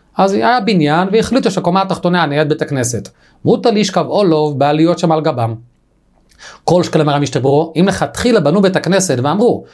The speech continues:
"קומה ראשונה בונים לבית הכנסת, קומה שנייה בונים לדירה", מותר לגור שם, כי לכתחילה זה לא הוקדש. אבל, אומר רט"ז, תשמיש מאוד מגונה, כמו לעשות שם שירותים, זה אסור בשום פנים ואופן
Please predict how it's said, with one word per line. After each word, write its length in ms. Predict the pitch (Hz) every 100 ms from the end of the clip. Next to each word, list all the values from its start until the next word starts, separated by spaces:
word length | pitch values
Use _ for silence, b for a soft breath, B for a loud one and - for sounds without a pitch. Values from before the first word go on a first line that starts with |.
| B -
"קומה 240 | 156 220
ראשונה 380 | 214 202 190 185
בונים 260 | 165 185
לבית 180 | 185 165
הכנסת, 400 | 151 170 170 131
קומה 260 | - 170 180
שנייה 260 | 175 175
בונים 360 | 151 151 175 160
לדירה", 440 | 143 131 104 - - B B -
מותר 280 | 160 220 240
לגור 300 | 254 269 262
שם, 200 | 233 190
כי 80 | 190
לכתחילה 500 | 165 180 - 226 208
זה 140 | 190
לא 60 | 202
הוקדש. 560 | 202 147 139 - - _ _ - B B 98
אבל, 960 | 92 113 185 147 131 131 127 127 127 123
אומר 180 | 127
רט"ז, 680 | 170 123 120 165 127 90 - b b -
תשמיש 500 | 147 - 175 190 -
מאוד 280 | 131 139 131
מגונה, 640 | 135 135 156 180 143 131
כמו 180 | 170 185
לעשות 320 | 139 120 147
שם 140 | 139 131
שירותים, 920 | 151 131 123 160 202 143 135 131 131 - b b b
זה 360 | 107 139 214 202
אסור 340 | - 220 208
בשום 460 | 165 - - 262 202
פנים 240 | 196 185
ואופן 460 | 165 165 160 160